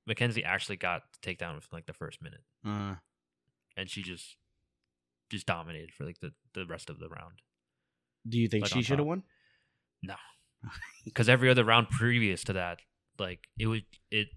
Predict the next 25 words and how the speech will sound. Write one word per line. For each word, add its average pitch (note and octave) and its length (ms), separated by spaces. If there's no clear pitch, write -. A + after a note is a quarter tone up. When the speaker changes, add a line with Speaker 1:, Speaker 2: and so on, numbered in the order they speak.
Speaker 1:
like, A2 140
she D#3 100
just D3+ 180
needs A2 140
to F#2+ 80
take F#2+ 160
a E2 60
wrestling E2+ 300
class D2+ 260
or - 60
something, - 220
a G#2+ 140
boxing A2+ 380
class F2 260
or - 60
some-, C3+ 200
something, C#3 520
man. G2+ 260
She C#3 140
just C#3+ 140
needs C3+ 160
to G#2 80
take A2 120
Speaker 2:
<laughs> - 20
Speaker 1:
something A2+ 460